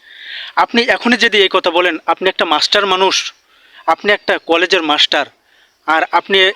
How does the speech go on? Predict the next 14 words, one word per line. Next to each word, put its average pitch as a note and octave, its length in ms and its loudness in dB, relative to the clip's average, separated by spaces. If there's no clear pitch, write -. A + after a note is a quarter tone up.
এমন B3+ 320 4
শিক্ষিত - 380 -2
মানুষে F#3 420 0
আপনি E3 220 -2
কীভাবে F#3 400 -2
বলেন D#3+ 320 -2
যে D3 80 0
পঞ্চান্ন D#3+ 460 -2
হাজার E3 180 -2
পাঁচশো - 300 -2
আটানব্বই F#3 640 0
বর্গ G#3+ 300 2
কিলোমিটারের D#3 460 -2
বাংলাদেশ? B2+ 580 -4